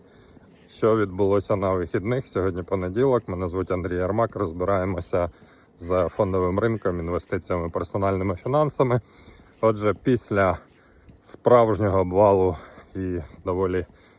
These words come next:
відчутного, е, в п'ятницю після обіду почалося відновлення на попередніх торгах в неділю.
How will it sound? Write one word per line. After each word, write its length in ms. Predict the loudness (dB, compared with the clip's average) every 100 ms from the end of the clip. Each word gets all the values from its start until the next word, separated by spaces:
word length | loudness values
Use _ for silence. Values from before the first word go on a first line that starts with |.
| -8
відчутного, 720 | -6 -4 -6 -4 -2 -2 -2 -4 _ _ _ _ -20 -8 -2
е, 200 | 0 0
в 100 | 0
п'ятницю 520 | 0 0 -4 -4 -6
після 340 | -6 -8 -4 -4
обіду 420 | -2 -2 0 -2 _ _ -20 -20 -20 -20 -20 -12 -2
почалося 840 | -2 0 0 2 2 2 0 0 -4 -18 -10
відновлення 680 | -8 -2 0 0 0 -2 -2
на 120 | -2
попередніх 640 | -4 -4 -4 -4 -6 -6
торгах 500 | -6 0 0 -2 -6
в 40 |
неділю. 440 | -8 -2 0 2